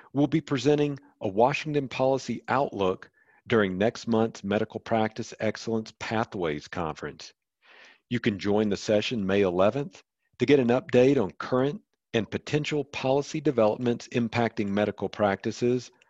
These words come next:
the latest on federal covid nineteen financial relief programs, and learn how members play a crucial role in M G M A's advocacy initiatives.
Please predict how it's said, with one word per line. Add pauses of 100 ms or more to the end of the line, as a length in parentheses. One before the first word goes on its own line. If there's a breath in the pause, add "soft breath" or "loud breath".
(300 loud breath)
the
latest
on
federal
covid
nineteen
financial
relief
programs, (320)
and
learn
how
members
play
a
crucial
role (220 soft breath)
in
M
G
M
A's (140)
advocacy
initiatives.